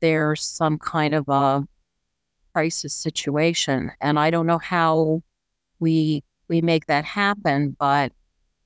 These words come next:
um, I, I think we have to think a lot about it in advance.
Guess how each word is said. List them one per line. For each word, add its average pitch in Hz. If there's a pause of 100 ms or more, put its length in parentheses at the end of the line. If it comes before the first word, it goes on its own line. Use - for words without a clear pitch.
(100)
um, 143
I, 139
I 139
think 156 (460)
we 160
have 156
to 139
think 170
a 165
lot 147
about 156
it 151
in 139
advance. 143